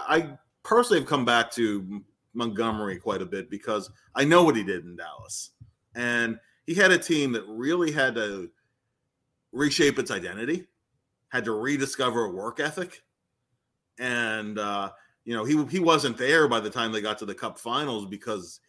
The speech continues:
he had, you know, he had his personal issues and he had to step aside. Otherwise, he wouldn't have been fired. I mean, he, he was doing a really good job there. So it wa-, it wasn't a question of a team underachieving. It was just a question of having personal issues he had, he had to work out.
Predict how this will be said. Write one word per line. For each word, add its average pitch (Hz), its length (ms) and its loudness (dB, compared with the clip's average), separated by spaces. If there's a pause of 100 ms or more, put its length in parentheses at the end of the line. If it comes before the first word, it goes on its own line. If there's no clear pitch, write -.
(320)
he 143 240 0
had, 104 300 0
you 123 140 -4
know, 95 100 -6
he 117 120 -4
had 117 100 2
his 107 120 -8
personal 120 480 -2
issues 107 380 -6
and 104 120 -8
he 110 60 -8
had 101 120 -8
to 95 60 -12
step 107 300 -10
aside. 113 460 -4 (500)
Otherwise, 131 560 2
he 123 60 -4
wouldn't 135 240 -2
have 147 80 -4
been 95 140 -8
fired. 92 440 -10 (300)
I 98 40 -14
mean, 107 140 -12
he, 107 180 -10 (140)
he 120 80 -10
was 107 140 -8
doing 143 200 4
a 104 60 -2
really 123 260 -2
good 113 180 -4
job 131 300 0
there. - 100 -18 (440)
So 117 160 -6
it 113 60 -4
wa-, 139 100 2
it 139 120 -4
wasn't 143 260 -4
a 117 40 -10
question 135 320 -4
of 107 80 -8
a 107 60 -8
team 160 280 -4
underachieving. 101 640 -8
It 110 60 -10
was 110 120 -8
just 107 140 -14
a 107 60 -12
question 107 360 -8
of 90 100 -14 (480)
having 113 380 -6 (140)
personal 131 380 0
issues 120 320 -4
he 90 80 -6
had, 92 180 -8 (100)
he 107 100 -8
had 104 160 -8
to 95 80 -6
work 92 260 -6
out. 98 280 -4